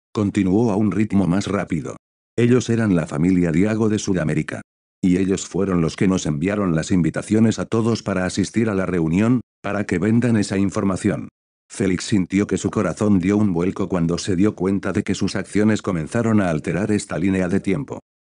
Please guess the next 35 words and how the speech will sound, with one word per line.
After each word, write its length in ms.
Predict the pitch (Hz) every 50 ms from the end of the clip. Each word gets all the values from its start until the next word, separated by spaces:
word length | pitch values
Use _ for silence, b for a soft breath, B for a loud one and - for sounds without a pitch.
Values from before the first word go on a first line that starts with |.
| _ _
Porque 280 | _ 98 90 80 - 85
nunca 420 | 85 95 110 117 110 - 110 101
antes 320 | 101 110 110 - 113 101 -
había 340 | 92 85 98 104 104 98
oído 320 | 98 95 98 101 101 101 98
que 140 | - 101 87
algo 260 | 90 98 101 98 98
así 220 | 87 - - 107
sucediera. 640 | 101 - 101 87 - 80 73 92 92 69 57 60 62 - _ _ _ _ _ _ -
O 80 | 98
bien, 320 | 92 90 95 98 101 101 - - _ _
sucedió 560 | - - - 95 - - 78 76 92 120 123
pero 220 | 117 107 92 92 87
no 180 | 95 110 120
tenía 400 | 113 117 104 104 113 120 113 107
a 40 | 101
nadie 380 | 98 95 101 104 98 92 92 -
que 120 | - 90
le 100 | 87 87
transmitiera 720 | 85 - 92 90 78 76 82 80 - - 104 113 117 113 110
la 100 | 98 90
información, 640 | 82 - 98 90 69 64 - - 107 107 104 104 - _ _ _
ya 200 | 87 90 101 107
que 120 | 87 90 85
su 160 | - 76 76
abuelo, 360 | 80 90 101 110 110 110 110 - - _ _
la 160 | - 95 95
última 420 | 104 123 139 131 - 117 101 98 82
persona 460 | - 78 - - 104 107 110 110 101
que 100 | - 101
lo 140 | 95 87 87
apoyó 340 | 85 - 90 85 95 110 104
en 140 | 92 92
la 80 | 90 85
familia, 500 | - 67 64 78 95 104 107 104 107 107